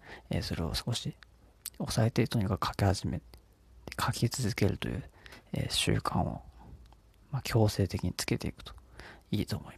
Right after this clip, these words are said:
ます。え、とにかくまずざっと書いてみるということですね。ざっと書いてみて、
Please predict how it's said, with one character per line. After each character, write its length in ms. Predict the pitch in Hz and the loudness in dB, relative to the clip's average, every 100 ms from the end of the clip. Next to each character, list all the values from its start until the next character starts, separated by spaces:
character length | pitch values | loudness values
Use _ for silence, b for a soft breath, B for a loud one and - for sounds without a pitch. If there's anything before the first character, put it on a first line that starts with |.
| - | -18
ま 100 | - | -16
す。 220 | - - - - - - - - - - - - - - b b b b B B B B - | -16 -16 -20 -20 -20 -20 -20 -20 -20 -20 -20 -20 -20 -20 b b b b B B B B -6
え、 80 | |
と 100 | - | 0
に 80 | 135 | 2
か 60 | 127 | 2
く 140 | - | 4
ま 160 | 131 135 | 6 6
ず 200 | 127 104 | 4 0
ざ 120 | - 104 | 2 2
っ 60 | - | 0
と 120 | - 156 | -2 2
書 80 | 143 | 2
い 60 | 117 | 2
て 140 | - | 0
み 120 | - | -4
る 100 | - - - - b b b b | -6 -12 -20 -20 b b b b
と 120 | - 92 | -2 0
い 40 | |
う 120 | 95 | 0
こ 140 | - - | -4 -8
と 220 | - 50 | -8 -8
で 80 | - | -10
す 160 | - 117 | -2 0
ね。 180 | 123 - _ _ - - - - - - - - - - - - - - | 0 -4 _ _ -20 -20 -20 -20 -20 -20 -20 -20 -20 -16 -16 -14 -14 -2
ざ 140 | - 110 | 4 4
っ 60 | - | 6
と 120 | 147 - | 4 8
書 100 | 160 | 6
い 80 | |
て 100 | 135 | 6
み 120 | 113 135 | 2 4
て、 340 | 202 160 - | 8 8 6